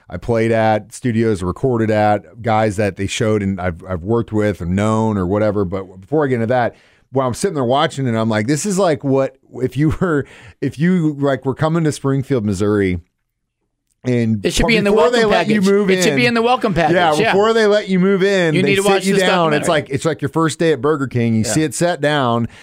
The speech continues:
Speaker 1: and they make you watch a training video. This would be what you would have
Speaker 2: Training
Speaker 1: to
Speaker 2: video,
Speaker 1: watch,
Speaker 2: yeah.
Speaker 1: uh, for, uh, knowing what it's like to live in Springfield. So let me ask you this, Jay Stevens. What brought you to Springfield, Missouri?
Speaker 2: Like all good stories, about a girl.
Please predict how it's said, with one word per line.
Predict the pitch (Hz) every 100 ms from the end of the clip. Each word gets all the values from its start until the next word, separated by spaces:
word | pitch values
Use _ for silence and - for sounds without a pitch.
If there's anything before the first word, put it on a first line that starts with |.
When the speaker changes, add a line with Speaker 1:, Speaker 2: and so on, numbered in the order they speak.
| -
Speaker 1:
and | 113 123
they |
make | 127 135 143
you |
watch | 131 127
a | 117
training | 104 147 143 117
video. | 107 101 101
This | 104 147 -
would | 156 170 170 123
be | 151 151
what | 135 120
you | 120 131
would | 123
have | 107 113
Speaker 2:
Training | 101
Speaker 1:
to | 123
Speaker 2:
video, | 117
Speaker 1:
watch, | 113 98 139 95
Speaker 2:
yeah. | - - - 110
Speaker 1:
uh, | 113 113 110 110
for, | - 131 117 113 110 107
uh, | 107 104
knowing | 113 120 127 123
what | 110
it's | 104 -
like | 110 104
to | 120
live | 107 104 90
in | 104 95
Springfield. | - 107 104 - 82 78
So | - 127 117 117
let | 123
me | 139 151
ask | 165 151
you | 139
this, | 135 143
Jay | - 101
Stevens. | 92 110 123 147 156 - - _ _ - - - - _ _ _ _ _ _ _ _ _
What | 110 143 190
brought | 151 156 127
you | 131 120 92
to | -
Springfield, | 107 - 101 87 95 87
Missouri? | 90 85 98 82 65 - _
Speaker 2:
Like | 143 143 175
all | 175
good | 165 160
stories, | - 160 147 110 101
about | 104 123 127
a |
girl. | 117 107 69